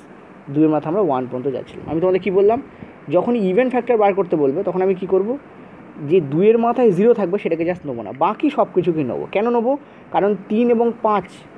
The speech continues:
বিজোড়, জোড় নয়, ওই জন্য দুইয়ের মাথায় যে জিরো আসবে সেটা ছাড়া বাকি সব কিছুকেই আমরা নেব, ঠিক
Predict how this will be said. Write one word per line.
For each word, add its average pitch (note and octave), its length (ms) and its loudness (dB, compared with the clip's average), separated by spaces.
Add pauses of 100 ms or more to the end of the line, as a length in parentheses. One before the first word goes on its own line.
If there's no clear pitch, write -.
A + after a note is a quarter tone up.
(260)
বিজোড়, E3+ 340 2 (220)
জোড় D#3 220 4 (120)
নয়, A#2+ 200 -4 (540)
ওই F#3 100 6
জন্য A3+ 140 2 (220)
দুইয়ের A3 320 4
মাথায় A#3+ 260 2
যে A3+ 60 2 (120)
জিরো G3+ 160 2 (100)
আসবে F#3 240 2
সেটা G3+ 240 -2
ছাড়া G#3 240 -2
বাকি D#3 180 -6 (120)
সব D3 120 -2 (100)
কিছুকেই D3 380 -4
আমরা C#3 160 0 (580)
নেব, A2 140 -2 (560)
ঠিক F#3+ 120 4